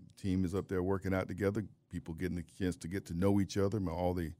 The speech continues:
off-season acquisitions, uh, a lot of experience, veteran experience, mixing in with a promising,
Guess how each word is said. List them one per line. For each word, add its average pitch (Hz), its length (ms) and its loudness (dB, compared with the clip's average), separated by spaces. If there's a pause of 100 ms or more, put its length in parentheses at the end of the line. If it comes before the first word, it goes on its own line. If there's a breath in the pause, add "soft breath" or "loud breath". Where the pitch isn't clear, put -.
(260)
off-season 101 520 4
acquisitions, 98 800 2 (420)
uh, 80 60 -4
a 82 100 0
lot 82 220 -2
of 82 140 -4
experience, 101 720 4
veteran 92 380 2
experience, 98 480 -4
mixing 87 380 0
in 95 120 2
with 90 160 -2
a 82 80 -2
promising, 95 720 0